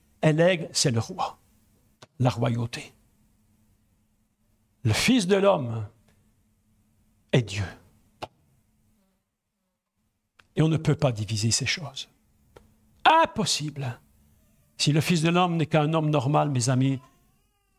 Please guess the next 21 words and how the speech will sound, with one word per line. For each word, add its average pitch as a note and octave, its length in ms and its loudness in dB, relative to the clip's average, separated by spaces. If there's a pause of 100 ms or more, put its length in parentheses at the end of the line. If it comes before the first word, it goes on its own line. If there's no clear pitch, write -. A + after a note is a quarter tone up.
(160)
alors C3+ 340 2
il B2+ 120 2
n'est C3 100 2
pas C#3 160 2
le A#2+ 140 -2
Messie. B2 560 -2 (1200)
Et D#3+ 80 4
nous D3+ 160 2
avons E3 180 2
tous D#3 220 -4
perdu C#3 260 0
notre C#3+ 220 -2
temps, D#3 480 -2 (520)
et D3 80 2
nous D3+ 120 2
perdons C#3 320 0
notre C#3+ 180 -4
temps D3 160 0
ici C3+ 220 -2
ce C3+ 120 0
soir. A#2 480 -4